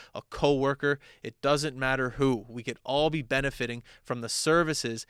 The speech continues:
at Generous United. Today's episode is also brought to you by Osprey Ridge Golf Course. If you don't know,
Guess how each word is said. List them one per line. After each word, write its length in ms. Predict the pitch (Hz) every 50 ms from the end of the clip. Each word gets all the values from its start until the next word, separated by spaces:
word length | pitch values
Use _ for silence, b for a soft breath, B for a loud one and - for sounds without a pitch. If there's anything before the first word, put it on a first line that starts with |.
| B B B B
at 220 | - 113 110 117 117
Generous 560 | - 127 127 127 127 127 127 127 - - - - -
United. 520 | 117 120 117 113 107 104 101 - - - _ _ _ _ _ _ _ _ _ _ _ _ _ _ _ _ _ _ _ _ _ _ b b b b b b b
Today's 240 | - 165 196 202 185
episode 360 | 196 180 185 - - 196 180
is 80 | 185 165
also 460 | - - 160 170 202 190 - - 170
brought 360 | 147 127 143 151 151 160 160 -
to 80 | -
you 100 | 160 151
by 260 | 147 156 170 165 135 - -
Osprey 680 | - 139 147 165 170 - - - - 151 160 165 170 160
Ridge 480 | - 127 127 143 156 156 143 - - 120
Golf 360 | 113 143 151 165 180 170 -
Course. 400 | - - 131 113 101 - - - B B B B B
If 160 | - 131 - 127
you 80 | 131
don't 240 | 131 156 190 220 220
know, 320 | 220 220 214 196 190 190